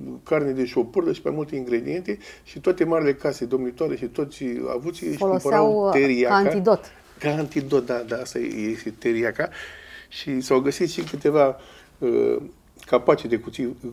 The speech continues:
Speaker 1: cutii foarte interesante care atestă prezența pe teritoriul nostru, deci a opiului și a ingredientelor, uh, respective.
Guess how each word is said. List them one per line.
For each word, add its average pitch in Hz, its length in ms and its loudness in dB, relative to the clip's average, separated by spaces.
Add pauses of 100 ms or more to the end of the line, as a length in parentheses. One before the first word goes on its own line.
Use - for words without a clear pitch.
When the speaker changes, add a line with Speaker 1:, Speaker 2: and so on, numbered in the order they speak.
(100)
Speaker 1:
cutii 147 360 -6
foarte 160 320 0
interesante 127 720 -2
care 147 200 -4
atestă 143 360 0
prezența 139 400 -2
pe 123 120 -4
teritoriul 127 460 -2
nostru, 143 440 -4
deci 131 180 -2
a 143 60 2
opiului 156 420 0
și 151 160 -8
a 139 540 -2
ingredientelor, 131 760 -4
uh, 135 460 -8
respective. 127 520 -6